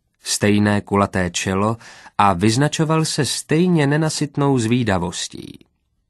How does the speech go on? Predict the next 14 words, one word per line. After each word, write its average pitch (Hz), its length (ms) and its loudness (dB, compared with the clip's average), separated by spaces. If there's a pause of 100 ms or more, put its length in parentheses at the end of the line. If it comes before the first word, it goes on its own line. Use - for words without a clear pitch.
(720)
„Maminka 147 560 2
je 156 160 2
hloupá, 160 580 2
že, 131 140 -6
tati?“ - 460 -10 (1120)
„Takhle 104 400 0
o 110 100 0
mamince 117 460 2
nemluv. 131 580 0 (480)
Proč 120 260 2
by 107 140 2
měla 127 240 4
být 139 200 0
hloupá? 139 580 0